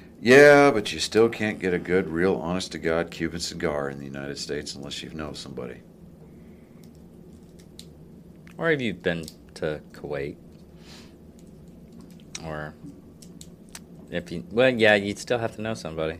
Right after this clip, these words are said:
Speaker 2: Yeah.
Speaker 1: Mm-hmm.
Speaker 2: Yeah. But what really got me on this and why I really don't like this, this guy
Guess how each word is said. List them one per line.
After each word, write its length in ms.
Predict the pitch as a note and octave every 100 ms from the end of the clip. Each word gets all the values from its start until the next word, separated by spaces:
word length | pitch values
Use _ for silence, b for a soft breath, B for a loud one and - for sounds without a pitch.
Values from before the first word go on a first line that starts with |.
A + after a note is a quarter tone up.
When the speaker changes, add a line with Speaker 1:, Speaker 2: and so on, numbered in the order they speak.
| -
Speaker 2:
Yeah. 140 | G#2 F#2+
Speaker 1:
Mm-hmm. 260 | D#2 E2+ C3 - B B B B -
Speaker 2:
Yeah. 140 | G2 F#2+ - - - - B B B B B
But 360 | B2 A#2+ - - - - - - - -
what 360 | C#3+ F3 F3 -
really 380 | D#3 F3+ C4 B3+
got 260 | F3+ D3 -
me 640 | B2+ B2 A#2 G#2+ G#2 G#2 - A2
on 280 | A2 G2+
this 500 | G#2 G#2+ G2 F#2 -
and 200 | G2 G2+
why 380 | A2 A2 G#2+ G2
I 60 | F#2 F2 - -
really 260 | A2+ G#2+ G2
don't 200 | F#2+ D#2
like 180 | G2
this, 200 | - - - - -
this 400 | A2 C#2 G2+ -
guy 300 | F2 C#2+